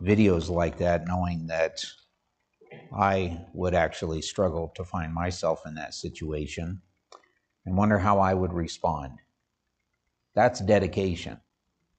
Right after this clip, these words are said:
You know, we have talked and we have encouraged each of you this year. If you have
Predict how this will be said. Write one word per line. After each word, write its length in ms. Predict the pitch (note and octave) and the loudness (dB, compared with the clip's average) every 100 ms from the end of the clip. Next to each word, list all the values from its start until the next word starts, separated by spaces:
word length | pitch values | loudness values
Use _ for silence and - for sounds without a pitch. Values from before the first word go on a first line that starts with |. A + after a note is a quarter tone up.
| _ _ _ _ _ - | _ _ _ _ _ -8
You 80 | G#2 | 0
know, 80 | G2+ | 4
we 180 | G2 A2 | 6 6
have 180 | G#2 D#2 | 4 0
talked 500 | - G2+ F#2+ F#2+ - | 4 6 6 4 -4
and 120 | E2 | -10
we 140 | E2+ | -10
have 140 | E2+ D#2 | -10 -10
encouraged 760 | D#2 - F#2 F2+ F2 F2 - - _ _ _ | -14 -4 0 2 2 -4 -14 -20 _ _ _
each 260 | F#2+ F#2+ G#2 | 0 2 0
of 120 | E2 | 0
you 240 | E2+ E2+ | 0 0
this 320 | E2 D#2+ - | 0 -4 -4
year. 320 | E2+ E2 D#2+ D#2+ | -4 -2 -2 -4
If 200 | C#2+ F2 | -6 -4
you 180 | E2+ | -4
have 320 | D#2+ E2 D#2 | -2 -2 -4